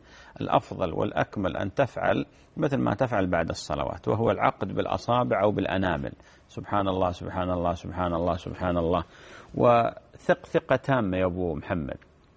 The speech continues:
أنه ما في تسبيحة تضيع ما دامت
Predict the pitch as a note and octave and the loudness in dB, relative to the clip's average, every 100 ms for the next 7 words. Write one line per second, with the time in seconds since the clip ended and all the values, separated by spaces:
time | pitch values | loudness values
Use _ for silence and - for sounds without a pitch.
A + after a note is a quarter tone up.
0 | - A#2 A2 C#3+ D3 C#3+ C3+ - D#3 A2 | -6 0 4 4 4 2 0 -2 0 2
1 | G#2 G2 F#2 E2+ - F#2+ G2+ A2 B2+ A2+ | 2 2 2 0 0 0 2 6 4 4
2 | G#2 - - | -2 -8 -20